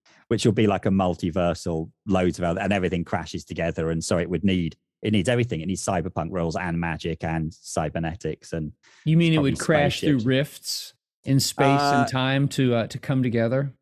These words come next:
Speaker 1: I don't think I'd have it all. I think the thing is every world would be different, but characters can go from one world to another. And so
Speaker 2: Okay.
Speaker 1: then it,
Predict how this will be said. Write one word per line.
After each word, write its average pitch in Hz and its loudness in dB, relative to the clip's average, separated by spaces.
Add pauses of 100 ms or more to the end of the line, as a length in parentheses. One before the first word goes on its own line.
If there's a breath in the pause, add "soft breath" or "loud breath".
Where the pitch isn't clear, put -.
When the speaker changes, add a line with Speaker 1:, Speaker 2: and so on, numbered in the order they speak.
(160)
Speaker 1:
I 135 2
don't 151 2
think 156 4
I'd 147 2
have 147 2
it 139 2
all. 127 2
I 127 -2
think 143 0
the 127 -4
thing 131 2
is 117 2
every 120 0
world 117 2
would 110 -4
be 110 -4
different, 120 -2
but 113 -6
characters 110 -2
can 107 -6
go 104 -2
from 98 -6
one 101 0
world 101 0
to 101 -4
another. 98 0
And 98 -2
so 123 -2
Speaker 2:
Okay. 120 0
Speaker 1:
then 98 0
it, 92 -6